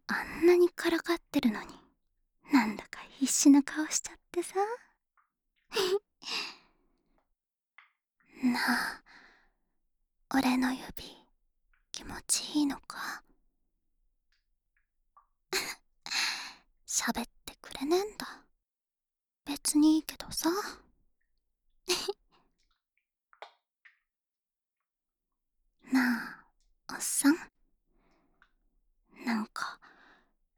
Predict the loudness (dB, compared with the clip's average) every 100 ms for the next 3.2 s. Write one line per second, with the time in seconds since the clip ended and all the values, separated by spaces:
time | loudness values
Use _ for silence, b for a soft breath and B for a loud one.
0 | _ -6 -4 -2 -4 -6 -8 -16 -10 -8
1 | -8 -4 0 2 2 -2 -8 -16 -12 -10
2 | -8 -10 _ _ _ _ _ _ _ _
3 | -16